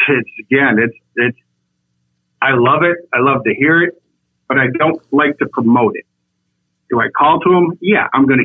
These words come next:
keep him interested. If I start having other hens around, certainly I might call a little bit more, get them a little bit agitated. Um, but the real game happens when his feet hit the ground. Um, hopefully he flies down and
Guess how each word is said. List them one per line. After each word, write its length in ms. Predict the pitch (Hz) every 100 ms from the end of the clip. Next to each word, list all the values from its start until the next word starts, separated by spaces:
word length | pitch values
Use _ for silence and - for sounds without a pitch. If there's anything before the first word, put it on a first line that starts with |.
| - -
keep 200 | 185 160
him 140 | 143
interested. 460 | 131 - - - -
If 120 | 101
I 80 | 110
start 240 | - 127
having 240 | 127 123 120
other 180 | 120 92
hens 320 | 147 165 147
around, 400 | 143 143 139 131 -
certainly 340 | 127 101 98
I 60 | 107
might 200 | 113 -
call 220 | 120 113
a 60 | 120
little 220 | 131 135
bit 140 | 160
more, 300 | 147 135 139
get 180 | 131 117
them 180 | 127 143
a 60 | 143
little 200 | 139 135
bit 120 | 131
agitated. 640 | 127 127 120 120 113 110 - _ _ - -
Um, 300 | 113 113 110
but 200 | 123 139
the 80 | 139
real 520 | 131 135 196 226 214
game 540 | 147 151 151 147 135 127 _ -
happens 460 | 139 139 127 123 113
when 140 | 123
his 100 | 110 -
feet 180 | 131 113
hit 140 | 117 104
the 80 |
ground. 240 | 98 90 - - _ _ _ _ _ _ -
Um, 360 | 110 107 104 120
hopefully 280 | 139 131 110
he 40 |
flies 260 | 110 117 113 120
down 220 | 117 117
and 160 | 98